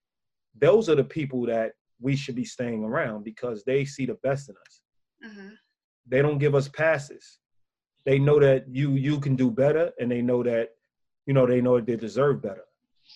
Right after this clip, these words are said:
Speaker 1: So they, they have this standard already in place, and they have a clear understanding that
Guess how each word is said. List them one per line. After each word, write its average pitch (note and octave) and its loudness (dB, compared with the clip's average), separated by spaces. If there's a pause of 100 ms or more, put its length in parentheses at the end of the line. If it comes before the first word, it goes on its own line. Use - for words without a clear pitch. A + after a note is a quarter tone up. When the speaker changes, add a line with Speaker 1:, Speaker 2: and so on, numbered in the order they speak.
(360)
Speaker 1:
So C3+ -4
they, C#3+ 2
they C#3 4
have C3+ 2
this C3 -2
standard C3 0
already A2+ -2
in G2+ -8
place, C3+ -6 (340)
and A#2+ -6
they B2 -2
have A#2 -2
a A2+ -4
clear C3 -2
understanding A2+ -4
that G#2+ -12